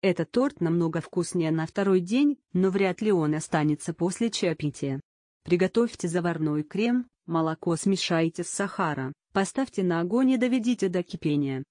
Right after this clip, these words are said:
периодически помешивая. Яйца смешайте с сахаром и крахмалом, размешивая,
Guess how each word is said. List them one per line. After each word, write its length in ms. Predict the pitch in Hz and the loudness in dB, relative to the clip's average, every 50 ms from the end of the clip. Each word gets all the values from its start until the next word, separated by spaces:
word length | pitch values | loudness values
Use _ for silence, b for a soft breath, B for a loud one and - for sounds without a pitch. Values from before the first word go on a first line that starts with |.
| _ _ _ | _ _ _
периодически 720 | - 220 202 202 196 185 180 185 165 - - 160 - - | 0 2 2 2 2 2 0 -2 -2 -4 -6 -8 -6 -6
помешивая. 800 | 180 - 180 170 175 165 151 143 135 - 160 156 151 135 131 127 - _ _ _ _ _ _ _ | -4 -2 0 0 2 2 0 -2 -4 -6 -4 -4 -4 -4 -4 -6 -10 _ _ _ _ _ _ _
Яйца 380 | - 190 226 226 202 - - 160 | -4 0 0 0 0 0 -4 -4
смешайте 640 | - - 196 185 - - - 165 165 165 165 - 175 | 0 0 0 0 0 0 0 2 2 0 0 -4 -8
с 40 | - | -8
сахаром 480 | - - 196 202 196 - 180 170 165 | -6 -4 -4 -4 -2 -2 -2 0 2
и 60 | 165 160 | 0 0
крахмалом, 680 | - 185 175 170 - - 180 165 156 151 147 143 143 - | 0 -2 -4 -2 -2 0 0 0 0 0 -4 -6 -6 -2
размешивая, 840 | 175 180 190 185 196 190 175 156 151 - - 170 165 160 160 160 | -2 -2 0 2 2 2 2 2 0 -2 -2 -2 0 0 0 -2